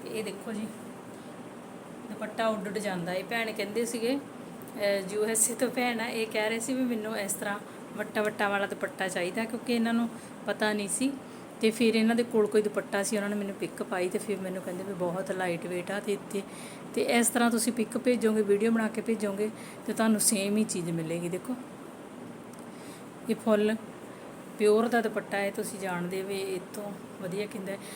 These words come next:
ਕਹਿੰਦੇ ਸੀ ਵੀ ਮੈਂ ਜਦੋਂ ਉੱਪਰ ਵੇਅਰ ਕਰਾਂ ਤੇ ਇਸ ਤਰ੍ਹਾਂ ਉੱਡੂ ਉੱਡੂ, ਕਹਿੰਦੇ ਹੁੰਦੇ, ਜਾਂਦਾ ਦੁਪੱਟਾ, ਕਹਿੰਦੇ ਫਲਾਈ ਕਰੇ। ਤੇ ਅੱਜ ਦੇਖ ਲਓ ਭੈਣ ਜੀ, ਦੁਪੱਟਾ ਤੁਹਾਡਾ ਫਲਾਈ ਕਰ ਰਿਹਾ, ਤੁਸੀਂ ਜਿੱਥੇ ਮਰਜ਼ੀ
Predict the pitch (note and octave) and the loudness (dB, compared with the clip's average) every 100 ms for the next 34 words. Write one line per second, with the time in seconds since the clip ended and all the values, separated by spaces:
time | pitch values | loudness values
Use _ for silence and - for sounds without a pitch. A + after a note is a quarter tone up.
0 | - - A3 A#3 A3+ A3+ A#3 G#3+ G3+ G3 | -12 -4 0 0 0 -2 -2 -2 -2 -2
1 | G3 F#3 F#3+ G#3 G3+ G#3 F#3 E3+ F#3 - | -2 -4 -4 -6 -6 -6 -2 -2 -2 -4
2 | F#3 F3+ F3+ - - - - - G3+ G3 | -4 -6 -8 -14 -14 -12 -4 0 2 0
3 | G3+ F#3+ F3+ - - - G#3 G3+ G3 G3 | -2 -4 -6 -10 -10 -4 -2 0 -2 -4
4 | F#3+ G3 A3 G#3 F#3+ G3 F3+ F3 F3 F#3 | -4 -4 -4 -4 -4 -4 -2 -4 -4 -6
5 | - F3 - - - - G#3+ A#3 B3 - | -8 -10 -10 -12 -12 -8 0 2 2 2
6 | G#3+ G3 G3 F3 E3+ E3 - - G#3+ G3+ | 2 4 2 0 -2 -2 -6 -2 0 0
7 | G3 F#3+ F3+ F3+ - G#3 G3 F#3 G#3+ G3+ | -2 -4 -2 -4 -4 -6 -6 -6 -4 -4
8 | F#3+ - - - - - - - - - | -6 -10 -12 -12 -12 -12 -12 -14 -14 -14
9 | - - - F#3+ G3 G3 G3+ G3 G#3+ G#3 | -14 -12 -10 -8 -6 -6 -6 -4 -2 -2
10 | G3+ G#3 F#3 F3 F3 F3 - F#3 F#3+ - | -6 -6 -6 -6 -6 -8 -6 -8 -8 -12
11 | - - - F3+ F#3 F3 E3+ G3+ F3+ E3+ | -12 -12 -10 -8 -6 -8 -8 -6 -6 -6
12 | - | -8